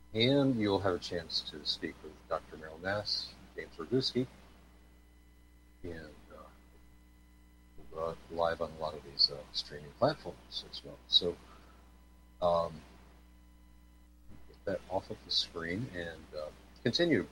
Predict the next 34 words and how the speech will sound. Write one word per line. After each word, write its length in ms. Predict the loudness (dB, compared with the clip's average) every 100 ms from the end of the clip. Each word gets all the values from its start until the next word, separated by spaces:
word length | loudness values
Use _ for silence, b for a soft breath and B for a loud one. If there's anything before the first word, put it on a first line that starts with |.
| -10 -20 B B -2
where 300 | 8 10 10
I 140 | 8 4
was 380 | 4 4 4 2
before 340 | -2 6 6
the 80 | 6
break, 320 | 4 4 4 -4 -20 -20 -20 -20 -20 -20 -20 -20 -20 -10 -6
and 160 | -4
that 200 | -4 -6 -6
was, 320 | -6 -2 -2
uh, 80 | -2 -10 -18 -4 0
talking 280 | 0 0 -6
about, 220 | -4 -4 -6 -18 -20 -20 -20 -20 -20 -20 -20 -20 -10 -6
um, 160 | -6 -8 -18 -20 -20 -20 -20 -20 -20 -20 -20 -20 -20 -20 -20 -20 -20 -20 -20 -20 -20 -20 -20 -20 -20 -20 -20 -20 -20 -16 -4
I 60 | -4
was 160 | -2
talking 320 | -2 -2 -2 -12 -12
about, 200 | -14 -12 -12
uh, 20 | -12 -18 -8
Doctor 280 | -4 0 0
Ryan 320 | 0 0 -2 2
Cole 360 | 4 6 2
and, 100 | -2 -8 -14
and 100 | -6
a 60 | -4
lot 120 | -4
of 80 | -6 2
these, 180 | 2 2
uh, 60 | -2 -2
turbo 260 | 0 -2 -6
cancers 460 | -10 -10 -14 -12 -10
that 60 |
are, 160 | -10 -12 -18 -20 -20
are 80 | -8
happening. 300 | -6 -6 -10